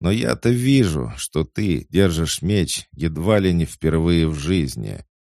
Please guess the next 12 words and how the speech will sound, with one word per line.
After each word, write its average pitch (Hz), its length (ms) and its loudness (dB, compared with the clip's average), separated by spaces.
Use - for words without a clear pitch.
Что 104 440 0
ж, - 260 -8
надеюсь, 98 760 4
у - 100 -4
тебя 101 280 4
есть 107 440 2
предсмертное 65 720 -2
желание». 57 840 -4
Колин 65 400 0
показательно 62 840 -4
расстегнул 58 720 -8
перевязь 71 580 -2